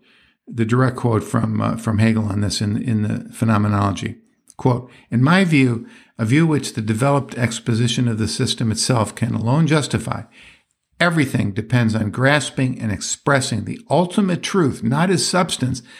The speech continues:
but as subject as well," end quote. So Hegel's clear, everything depends on grasping this ultimate truth.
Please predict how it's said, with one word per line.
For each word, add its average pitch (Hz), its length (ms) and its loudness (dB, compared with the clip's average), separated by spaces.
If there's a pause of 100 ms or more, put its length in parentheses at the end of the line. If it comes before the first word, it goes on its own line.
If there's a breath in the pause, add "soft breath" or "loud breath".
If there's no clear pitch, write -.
(200 loud breath)
but 127 120 0
as 113 140 0
subject 123 540 0
as 101 160 -2
well," 110 340 -2
end 117 200 2
quote. 92 340 -8 (1160 soft breath)
So 127 320 -2
Hegel's 214 360 2
clear, 143 240 0
everything 165 420 2
depends 113 340 0
on 120 140 0
grasping 113 560 0
this 110 180 -6
ultimate 113 400 -6
truth. - 380 -6